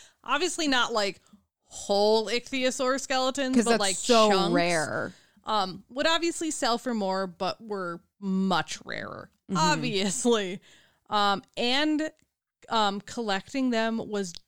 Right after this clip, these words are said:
Speaker 1: dangerous, dangerous work. There was often landslides, and, like, you had to deal with the, you know, you had to watch the, the tide coming in and out, or storms, or, like, a whole bunch of other stuff.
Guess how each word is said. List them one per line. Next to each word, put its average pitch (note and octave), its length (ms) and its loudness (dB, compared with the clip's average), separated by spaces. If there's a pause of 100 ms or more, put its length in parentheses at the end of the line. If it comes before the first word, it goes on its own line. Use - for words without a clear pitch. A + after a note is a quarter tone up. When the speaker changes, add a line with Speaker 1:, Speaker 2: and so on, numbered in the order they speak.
(100)
Speaker 1:
dangerous, G3 640 -4
dangerous E3 560 -8
work. E3+ 340 -14
There C3+ 140 -8
was F3 140 -10
often G3 460 -6
landslides, E3+ 1080 -4
and, E3 280 -8
like, E3 240 -8
you F3 60 -8
had E3 140 -6
to E3 40 -14
deal E3 220 -8
with E3+ 160 -8
the, D#3+ 220 -8
you G3+ 100 -10
know, C#3+ 280 -8 (220)
you G3 60 -10
had F#3 80 -6
to F3+ 80 -4
watch E3+ 320 -4
the, G3+ 100 -10 (220)
the F3 340 -2
tide F#3 460 -2
coming G3+ 240 -4
in F3+ 140 -4
and F3+ 120 -8
out, F3+ 240 -2
or - 80 -14
storms, A3+ 720 -6
or, - 240 -10
like, D#3 160 -8
a E3 60 -10
whole A3 240 -2
bunch A#3+ 240 -2
of G#3+ 60 -6
other F#3 180 -2
stuff. - 360 -10